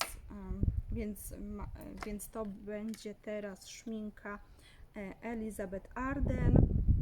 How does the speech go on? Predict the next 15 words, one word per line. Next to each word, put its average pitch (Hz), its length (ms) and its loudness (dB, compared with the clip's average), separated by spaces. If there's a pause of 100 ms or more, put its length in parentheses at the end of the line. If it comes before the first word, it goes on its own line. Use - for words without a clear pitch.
(760)
Mm, 226 640 -10 (140)
ona 269 160 -2
jest 339 120 -6
też - 120 -10
nawilżająca 233 920 -4
niby. 233 420 -4
No, 403 320 -2
Red 330 220 0
Door 208 280 -4
Red, 262 220 -4
czyli 214 180 -6
naprawdę 214 440 -6
taka - 260 -10
faktycznie, 202 680 -8 (480)
e, 190 360 -8